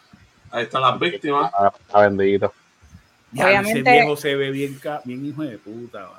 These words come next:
Speaker 4: obviamente no está el menor de dieciséis años, pues por ser un menor.
Speaker 3: Claro.
Speaker 1: Ujú.
Speaker 3: Nada, pero ese viejo se ve bien problemático.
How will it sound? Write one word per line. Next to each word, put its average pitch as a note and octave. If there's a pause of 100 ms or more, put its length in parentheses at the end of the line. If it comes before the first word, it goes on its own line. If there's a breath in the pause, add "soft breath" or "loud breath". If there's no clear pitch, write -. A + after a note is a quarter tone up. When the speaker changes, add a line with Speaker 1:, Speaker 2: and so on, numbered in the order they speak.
Speaker 4:
obviamente G#3
no A3+
está A#3
el A3+
menor A3+
de A3
dieciséis A3
años, A3+
pues G3
por E3+
ser F3
un E3+
menor. D#3+ (420)
Speaker 3:
Claro. G#2 (240)
Speaker 1:
Ujú. A#2 (460)
Speaker 3:
Nada, B2
pero A2+
ese B2+
viejo B2+
se B2+
ve B2
bien A#2+
problemático. A2